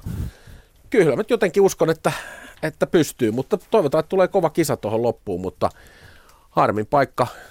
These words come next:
että Kimi olisi ollut siinä mukavasti myöskin ehkä toivottavasti taistelema-, tai olisi ollut ehkä toivottavasti taistelemassa jostain,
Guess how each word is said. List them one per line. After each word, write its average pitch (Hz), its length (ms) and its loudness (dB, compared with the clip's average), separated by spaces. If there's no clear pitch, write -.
että 127 260 -4
Kimi 120 200 0
olisi 107 180 -4
ollut 131 140 -4
siinä 139 200 -2
mukavasti 127 520 -2
myöskin 127 420 2
ehkä 143 240 2
toivottavasti 156 680 0
taistelema-, 156 400 0
tai 160 140 2
olisi 160 160 0
ollut 160 120 0
ehkä 156 120 -8
toivottavasti 156 420 -2
taistelemassa 156 440 -4
jostain, 156 360 -4